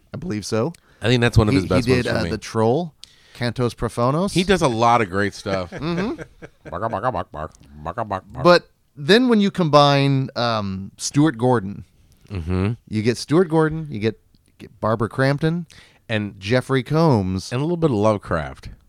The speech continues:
Speaker 1: Oh, and why not? They, they know it well.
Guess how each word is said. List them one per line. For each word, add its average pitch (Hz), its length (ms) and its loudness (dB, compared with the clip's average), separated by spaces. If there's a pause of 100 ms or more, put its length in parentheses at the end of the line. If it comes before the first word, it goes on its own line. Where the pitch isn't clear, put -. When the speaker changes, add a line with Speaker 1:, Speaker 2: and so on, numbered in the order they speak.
(120)
Speaker 1:
Oh, 107 360 -2 (220)
and 139 280 0 (880)
why 113 360 -2
not? 101 280 -2 (640)
They, 98 260 0
they 98 240 -2
know 101 160 2
it 87 80 -4
well. 117 480 4